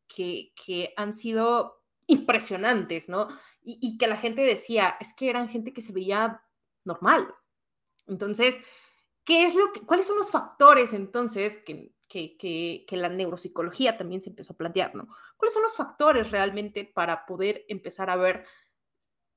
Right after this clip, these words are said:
estas conductas? ¿O qué es lo que despierta estas conductas, no?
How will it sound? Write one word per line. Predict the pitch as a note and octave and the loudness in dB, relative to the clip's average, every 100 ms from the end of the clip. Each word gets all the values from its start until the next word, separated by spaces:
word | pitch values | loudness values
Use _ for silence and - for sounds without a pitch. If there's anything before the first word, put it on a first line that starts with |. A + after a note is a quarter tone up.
| _ | _
estas | C4 C4+ D4 C#4 | 4 6 0 0
conductas? | G#3+ F#3+ F3+ - - - - | -2 -2 -4 -6 -12 -12 -10
¿O | C4 - | -10 -2
qué | E4+ | -2
es | E4+ | 0
lo | F4 | -2
que | - | -2
despierta | A3 - - C4+ C4 G#3+ | -6 -6 0 0 0 -6
estas | F#3 - F#3 | -10 -10 -12
conductas, | - E3 D#3 - - - | -10 -12 -14 -16 -16 -14
no? | E3+ C4+ - | -10 -12 -12